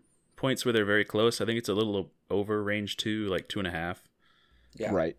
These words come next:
Speaker 1: And so
Speaker 2: The,
Speaker 1: you
Speaker 2: the math
Speaker 1: could,
Speaker 2: works out to be about two and a half,
Speaker 1: you
Speaker 2: yeah.
Speaker 1: could start really close to one another if you chose to, but
Speaker 3: Mm-hmm.
Speaker 1: if your
Speaker 3: Yeah.
Speaker 1: opponent drops in that one, you can just drop in your mirrored corner and be very far from that unit he dropped there. So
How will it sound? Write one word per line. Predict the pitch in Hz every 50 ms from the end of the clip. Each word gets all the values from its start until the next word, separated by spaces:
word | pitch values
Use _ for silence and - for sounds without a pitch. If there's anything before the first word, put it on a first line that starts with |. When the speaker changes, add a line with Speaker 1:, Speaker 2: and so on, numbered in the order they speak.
| - - -
Speaker 1:
And | 113 101 -
so | - 120
Speaker 2:
The, | 120
Speaker 1:
you | 117 135
Speaker 2:
the | 143
math | 139 147 143 135
Speaker 1:
could, | - 135
Speaker 2:
works | 127 113 -
out | 110 101
to | 98
be | 101
about | 98 98 92 -
two | - 101
and | 95 92
a | 87
half, | - -
Speaker 1:
you | 139 147
Speaker 2:
yeah. | 143 -
Speaker 1:
could | 139 139 139
start | - - 143 135 117 107 -
really | 98 92 95 104 113 107 101 95
close | - 107 101 - -
to | - 90
one | 85 82 82
another | 80 80 78 78 78
if | 73 90 - -
you | -
chose | - - 101 92 95 - -
to, | - - 76 71 - - 104 113
but | 98 98 -
Speaker 3:
Mm-hmm. | - 190 104 110
Speaker 1:
if | 110 -
your | 113 104
Speaker 3:
Yeah. | 113 110
Speaker 1:
opponent | 95 95 85 71
drops | 107 98 92 - - 95
in | 85 87
that | 98 113 92 104
one, | 98 92 90 90
you | 87
can | - - 90
just | 85 80 -
drop | - 82 80 - 85
in | 82
your | 80 78 82 82 82 80 78 - - _ _ _ _ _ _ _ _ _ _ _ _ _ -
mirrored | - 92 92 101 113 104 90 85 82 -
corner | - 95 85 82 82 80 80
and | 80 80 78
be | 82 80
very | 78 80 - 87
far | - - 73 - - -
from | - 71 73
that | 76 - - - _ _
unit | - 95 78 78 - -
he | - -
dropped | - - 92 95 - -
there. | - - - - - - - - - - - - - _ _ _ _ _ _ _
So | - - - -